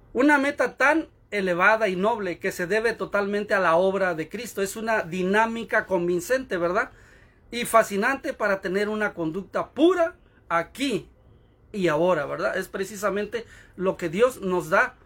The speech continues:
ah, eh, eh, esa, eh, por, de entrada, ¿verdad? Que tengamos esa conducta pura aquí y ahora, ¿verdad? Entonces, lo que podemos observar, ¿verdad? Que, o hemos aprendido que el Espíritu Santo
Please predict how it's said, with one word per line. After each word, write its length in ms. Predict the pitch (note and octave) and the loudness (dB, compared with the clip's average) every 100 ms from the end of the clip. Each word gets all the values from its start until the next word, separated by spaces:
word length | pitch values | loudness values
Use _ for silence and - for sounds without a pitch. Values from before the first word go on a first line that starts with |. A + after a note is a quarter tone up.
| _ _ _ _ - | _ _ _ _ -10
ah, 400 | D3+ C#3+ D3 C#3+ - _ - _ _ _ _ _ | -6 -4 -4 -6 -12 _ -20 _ _ _ _ _
eh, 840 | F#3 F3 E3 D#3+ D3+ C#3+ - D#3+ D#3+ | -6 -2 0 0 0 -4 -4 -4 -2
eh, 80 | E3+ | 0
esa, 300 | G#3 G#3 A3+ | 0 2 2
eh, 120 | F3 | 2
por, 320 | D#3+ E3 F3+ F3 | -2 -2 0 0
de 300 | D#3+ F3 E3+ | 0 0 0
entrada, 560 | D#3 - G#3 G#3+ F3 | 0 2 4 4 2
¿verdad? 340 | D3 D3 G3 - - _ | -4 -4 -6 -8 -20 _
Que 100 | F3+ | -10
tengamos 520 | - E3 F3+ A#3 A#3 | -8 -2 0 0 -2
esa 220 | A3 A#3 - | -6 -4 -4
conducta 520 | F3+ F#3+ G3+ G#3 - - - - | -4 -6 -6 -8 -8 -14 -20 -4
pura 500 | A3 D4+ E4 D#4 D#4+ _ _ - _ _ - | 2 4 6 2 0 _ _ -20 _ _ -2
aquí 480 | E3 - B3+ D4+ G3 | -2 0 0 0 0
y 140 | F#3+ | 2
ahora, 400 | F3+ E3+ E3 C#3+ | 4 4 4 0
¿verdad? 320 | C3 D3+ A#3 - - - - _ _ _ _ - | -8 -8 -8 -10 -20 -20 -20 _ _ _ _ -10
Entonces, 640 | G3+ C#4+ D#4+ - - - - | 0 4 4 4 -2 -4 -4
lo 160 | F3 | -2
que 80 | A3+ | -2
podemos 440 | A3+ A#3+ C#4+ D#4 C4 | -2 0 0 0 0
observar, 760 | A3+ G#3 - G#3+ F#3 G#3+ B3+ | 0 0 -2 -2 2 2 2
¿verdad? 240 | A#3 A#3 | 0 -4
Que, 380 | A3+ G3 F3 F3+ | -4 -4 -4 -2
o 180 | F3 F3 | 2 4
hemos 280 | G#3+ B3 - | 4 2 -4
aprendido 460 | G3 F#3+ F#3 A#3+ - | -4 -4 -6 -6 -4
que 100 | G3+ | -2
el 120 | G3 | -2
Espíritu 500 | F#3+ - C#4 C#4 C#4 | -4 -8 -6 -6 -8
Santo 580 | - A#3+ B3 - C#4+ | -2 -2 -2 -4 -6